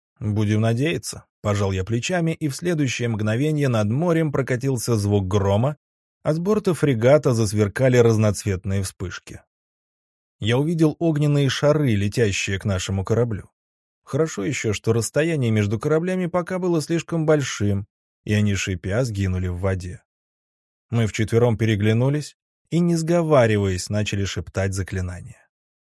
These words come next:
Из воды поднялось по меньшей мере десять огромных смерчей, которые начали приближаться к фрегату.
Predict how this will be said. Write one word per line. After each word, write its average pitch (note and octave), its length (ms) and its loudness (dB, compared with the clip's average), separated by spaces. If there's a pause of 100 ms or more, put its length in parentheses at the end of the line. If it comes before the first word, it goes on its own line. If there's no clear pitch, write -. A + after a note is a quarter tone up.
(340)
Из G#2+ 180 -2
воды C3+ 280 0
поднялось C#3+ 460 -2
по B2+ 160 0
меньшей C#3 440 -2
мере A#2+ 340 0
десять G#2 580 0
огромных A#2 480 -2
смерчей, G#2+ 720 -4 (320)
которые D3 400 0
начали A#2+ 380 2
приближаться G#2+ 760 0
к - 40 -12
фрегату. G2 600 -6